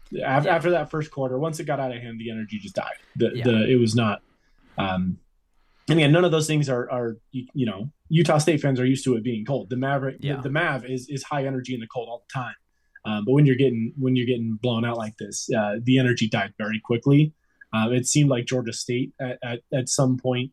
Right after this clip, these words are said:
Speaker 1: in the second quarter decided they wanted to be there still,
Speaker 2: Mm-hmm.
Speaker 1: and Utah State decided they did not.
Speaker 2: Yeah.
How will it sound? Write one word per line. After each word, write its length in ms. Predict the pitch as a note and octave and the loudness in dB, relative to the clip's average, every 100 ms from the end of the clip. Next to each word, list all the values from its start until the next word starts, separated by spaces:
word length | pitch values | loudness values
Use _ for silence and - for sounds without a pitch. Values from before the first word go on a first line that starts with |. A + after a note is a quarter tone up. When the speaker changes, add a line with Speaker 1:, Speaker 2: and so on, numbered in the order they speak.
| - | -4
Speaker 1:
in 120 | B2+ | -4
the 60 | |
second 380 | A#2+ - B2 C#3 | -2 -2 -2 -6
quarter 340 | C#3+ B2+ B2+ D3 | -4 -2 0 0
decided 400 | C3+ - A2+ A#2 | -2 -8 -10 -8
they 180 | A#2 A#2 A#2 | -4 -4 -4
wanted 260 | A2+ A2+ - | -6 -8 -14
to 380 | - A#2 A2+ B2 - _ _ D3+ | -2 0 2 -2 -6 _ _ 0
be 180 | B2+ | 4
there 160 | C3 F3 | 6 4
still, 440 | F3 F3 F3+ A#3+ _ _ _ | 4 2 2 0 _ _ _
Speaker 2:
Mm-hmm. 260 | B2+ A2+ | -18 -12
Speaker 1:
and 240 | A#2+ A#2 B2 | -8 -6 -2
Utah 260 | B2+ B2+ | -4 -4
State 200 | A#2 A#2 | -8 -10
decided 380 | A2+ - G2+ G#2+ | -10 -8 -6 -6
they 100 | A2+ | -6
did 160 | G#2+ F#2 | -6 -6
not. 400 | G2 A#2 E3 - _ | -2 -2 -2 -6 _
Speaker 2:
Yeah. 260 | A2 F#2+ | -12 -12